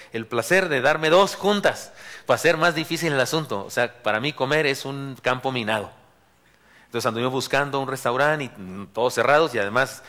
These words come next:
los abiertos pues no tenían comida, p-, posibilidades de hacerme algo, hasta que fuimos con un hermano de la iglesia que tiene un restaurancito y ahí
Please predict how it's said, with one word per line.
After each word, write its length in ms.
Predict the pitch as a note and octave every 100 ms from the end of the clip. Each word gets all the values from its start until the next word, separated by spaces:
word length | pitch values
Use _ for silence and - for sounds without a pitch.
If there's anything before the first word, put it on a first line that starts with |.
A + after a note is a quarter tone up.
| - -
los 220 | G2+ G2+ G2+
abiertos 420 | F#2+ C3 C3 C#3
pues 120 | A2
no 100 | A2
tenían 360 | A#2 A2+ A#2+ A#2
comida, 520 | - G2+ A2 A2+ A2
p-, 80 | -
posibilidades 540 | G2+ - G2 F#2+ A2
de 60 | G2+
hacerme 280 | - G#2+ G#2+
algo, 240 | G2+ G2+ - -
hasta 240 | G2+ -
que 120 | - F#2+
fuimos 280 | A2+ A2
con 140 | - F#2+
un 160 | G2+
hermano 340 | G2+ F#2+ G#2 G#2+
de 100 | G2
la 40 |
iglesia 320 | A2+ C#3 C3
que 80 | -
tiene 160 | F#2+ G2+
un 80 | G2+
restaurancito 600 | G2+ G2 G2 G2 A#2+ A#2
y 80 |
ahí 220 | F2 F#2